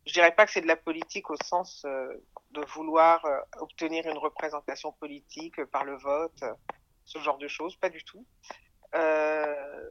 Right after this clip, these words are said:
ça, c'est vraiment pas ce qui m'attire. Euh, en revanche, oui, euh, l'art est presque par essence politique. Donc, euh...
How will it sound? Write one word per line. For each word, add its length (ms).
ça, 160
c'est 160
vraiment 300
pas 200
ce 160
qui 320
m'attire. 600
Euh, 340
en 160
revanche, 360
oui, 280
euh, 180
l'art 680
est 420
presque 340
par 200
essence 400
politique. 560
Donc, 340
euh... 440